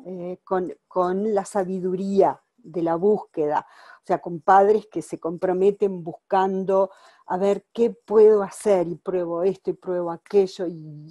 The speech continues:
algo en algún momento funciona, ¿no?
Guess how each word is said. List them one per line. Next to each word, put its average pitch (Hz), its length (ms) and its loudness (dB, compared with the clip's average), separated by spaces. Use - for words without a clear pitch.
algo 247 300 0
en 208 80 -2
algún 190 280 -6
momento 175 440 -8
funciona, 165 760 -10
¿no? 160 280 -16